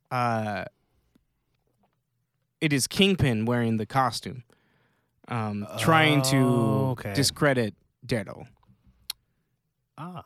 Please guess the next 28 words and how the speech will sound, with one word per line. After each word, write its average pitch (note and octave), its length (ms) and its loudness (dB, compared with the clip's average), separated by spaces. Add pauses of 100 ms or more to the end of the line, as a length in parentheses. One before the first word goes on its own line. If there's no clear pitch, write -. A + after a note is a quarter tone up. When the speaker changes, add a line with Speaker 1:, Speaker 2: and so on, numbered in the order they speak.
Speaker 1:
That D3+ 160 4
is C3+ 120 0
my A2+ 120 -2
theory. - 280 -16 (1900)
Speaker 2:
I D#3+ 100 4
would, D#3+ 200 2 (760)
uh, B2+ 440 -2
Speaker 1:
It G3 80 8
Speaker 2:
pref-, G#3+ 100 6
Speaker 1:
looks A#3 200 4
Speaker 2:
I'd G#3+ 40 8
Speaker 1:
like, G3+ 120 8
Speaker 2:
prefer A3+ 320 6
Speaker 1:
it C4 80 6
Speaker 2:
that G#3+ 200 10
Speaker 1:
looks G3 120 6
Speaker 2:
over G3 80 8
Speaker 1:
like G3+ 60 8
Speaker 2:
the F3 120 8
Speaker 1:
Ben F#3 100 10
Speaker 2:
other. F3 100 8
Speaker 1:
A-, F3 260 4
it G3 40 6
looks F#3+ 240 2
like E3+ 160 0
Ben D3 140 4
Affleck B2+ 440 0
in G#2 280 -4